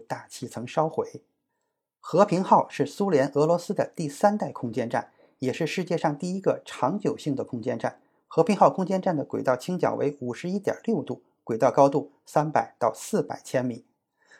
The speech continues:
和平号空间站设计工作寿命三到五年，按照原计划，俄罗斯还将开发出和平二号空间站接替和平号。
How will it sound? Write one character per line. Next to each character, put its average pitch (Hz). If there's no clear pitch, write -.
和 180
平 202
号 185
空 196
间 190
站 185
设 175
计 147
工 170
作 156
寿 147
命 131
三 175
到 170
五 113
年， 120
按 -
照 165
原 139
计 151
划， 147
俄 151
罗 175
斯 190
还 -
将 147
开 151
发 160
出 170
和 -
平 156
二 190
号 104
空 120
间 127
站 120
接 185
替 147
和 -
平 123
号。 -